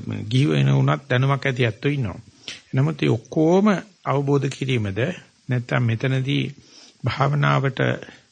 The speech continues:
අදාළ වෙන්නේ මොකද්ද කියන එක දැනගෙන ඒ කළ යුතු දේ ඉස්සලා කරනවා කියන කටයුත්ත දිහා බලපුවාම ඒ ටිකක් කල්පනාවෙන් කටයුත්තක්.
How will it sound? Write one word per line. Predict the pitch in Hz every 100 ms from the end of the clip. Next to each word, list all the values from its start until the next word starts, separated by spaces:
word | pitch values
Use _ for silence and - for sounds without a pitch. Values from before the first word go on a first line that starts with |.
| _
අදාළ | - 120 131 143
වෙන්නේ | 139 139 135
මොකද්ද | 127 135 127
කියන | 127 131 123
එක | 127
දැනගෙන | 110 107 123 139 147 220 - - - - _ _
ඒ | 120 110 117 123 123 117 - _ - _ _ _ - _ _ _ _ _ _ _ _ _ _ _ _ _ _ -
කළ | 117
යුතු | 131 135 156
දේ | 143 147 -
ඉස්සලා | 131 143 135
කරනවා | 135 127 131 123
කියන | 135 127
කටයුත්ත | 120 120 123 120
දිහා | 120 117 104
බලපුවාම | 110 117 131 117 117
ඒ | 202 - - -
ටිකක් | - 131 127 - -
කල්පනාවෙන් | - 156 135 117 135 -
කටයුත්තක්. | - - - -